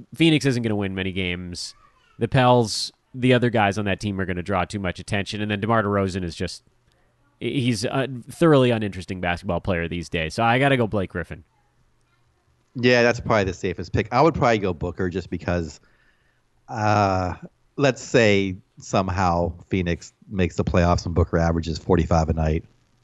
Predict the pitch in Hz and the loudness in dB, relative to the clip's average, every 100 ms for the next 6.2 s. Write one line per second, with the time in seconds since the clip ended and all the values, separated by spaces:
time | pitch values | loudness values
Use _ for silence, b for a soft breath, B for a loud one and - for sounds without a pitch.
0 | _ - 165 202 208 202 208 214 208 _ | _ 0 4 6 6 2 2 0 0 _
1 | - 226 220 196 196 190 247 214 170 131 | -2 0 2 0 2 2 2 2 2 2
2 | 127 123 113 113 123 143 - _ - 175 | 0 -4 -2 0 -2 -4 -18 _ -6 -2
3 | 196 202 190 196 - 196 208 180 135 123 | 2 2 4 4 4 2 2 0 0 -4
4 | 127 - 123 - 110 98 98 101 98 95 | -8 -6 -6 -4 -6 -6 -6 -6 -6 -6
5 | 95 - - 196 - - 160 - 139 - | -4 0 2 0 -2 -6 -4 0 0 -2
6 | - | -18